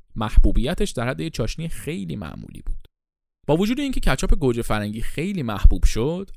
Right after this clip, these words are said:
اما تنها کچاپ محبوب اون دوران نبود و به عبارتی بازار رو تو دست خودش نگرفت. تو اوایل قرن نوزده کچاپ گوجه فرنگی در کنار چندین و چند مدل کچاپ دیگه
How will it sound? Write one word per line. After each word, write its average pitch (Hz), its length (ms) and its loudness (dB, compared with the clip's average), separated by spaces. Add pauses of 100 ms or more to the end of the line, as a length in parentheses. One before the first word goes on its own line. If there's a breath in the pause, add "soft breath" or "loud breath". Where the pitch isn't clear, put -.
اما 254 160 -2
تنها 143 360 0
کچاپ 175 360 4
محبوب 120 440 2
اون 104 160 -4
دوران 120 380 -2
نبود - 420 -4 (320)
و 131 140 0
به 156 100 2
عبارتی 175 340 -2
بازار 143 420 2
رو 240 80 -2
تو 170 80 -2
دست - 240 -4
خودش 208 340 -4
نگرفت. 151 560 -8 (680)
تو 185 80 2
اوایل 190 280 2
قرن 117 340 -2
نوزده 113 840 -4
کچاپ 123 460 2
گوجه 113 340 2
فرنگی 113 420 0
در 156 180 -2
کنار 151 320 -4
چندین 143 680 -4
و 131 60 -4
چند 175 600 0
مدل 143 260 -4
کچاپ - 380 0
دیگه 139 520 -4